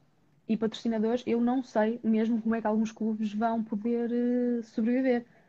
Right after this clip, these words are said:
Mas lá está, só, só vendo. Não tenho noção de o que é que está por trás dos clubes, às vezes das economias dos clubes, mas acho que há muitos clubes que vão sofrer com isso. Principalmente não deixar a primeira ou a segunda divisão, mas, por exemplo, clubes que podem ter a hipótese de ir a uma, uma competição europeia, acho que é a primeira etapa que vai ficar fora.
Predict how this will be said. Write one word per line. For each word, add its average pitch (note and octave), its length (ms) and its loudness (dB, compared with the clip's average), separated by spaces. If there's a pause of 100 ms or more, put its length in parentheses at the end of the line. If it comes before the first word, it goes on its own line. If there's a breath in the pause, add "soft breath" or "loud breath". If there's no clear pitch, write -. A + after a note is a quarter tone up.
(480 soft breath)
Mas F3+ 320 -2
lá F3 120 0
está, E3+ 200 -4
só, F#3 340 0
só - 180 2
vendo. E3+ 260 0
Não F#3+ 140 0
tenho G3 160 2
noção G3 360 0
de F3 160 2 (440)
o - 60 -10
que G#3+ 80 4
é G3 40 2
que - 60 -8
está G#3 140 0
por - 100 -8
trás G3 180 0
dos F3 80 -12
clubes, G#3 280 0
às F#3 100 0
vezes F#3+ 180 -2
das F3+ 100 -2
economias F#3 380 0
dos F3+ 100 -16
clubes, G3+ 280 0
mas G3 180 2
acho G3+ 180 -2
que A3 80 2
há G3+ 60 2
muitos G#3+ 300 2
clubes G3+ 280 -4
que - 100 -20
vão G#3+ 100 -4
sofrer G#3 280 -6
com A3 160 -2
isso. F3+ 200 -2 (240 loud breath)
Principalmente A#3 460 0
não G#3+ 320 2
deixar G3+ 380 2
a G#3 40 0
primeira G3+ 260 2
ou G3+ 40 0
a - 20 0
segunda G3+ 200 -2
divisão, G3 240 0
mas, G#3+ 120 -2
por - 120 -6
exemplo, F#3+ 240 -4
clubes G#3 260 -2
que - 80 -18
podem G3 240 -2
ter G3 120 -2
a G3 80 0
hipótese F#3+ 360 -2 (100)
de G3+ 100 0
ir G3 80 2
a F#3+ 60 -2
uma, F#3 580 -2
uma F3 180 -4
competição G#3 260 2
europeia, F#3+ 400 -2 (880)
acho G#3+ 180 0
que A3+ 60 4
é G#3+ 40 6
a - 20 4
primeira A3 260 6
etapa G#3+ 220 0
que G#3+ 60 -4
vai G#3+ 100 0
ficar G#3+ 220 -6
fora. F#3+ 220 -10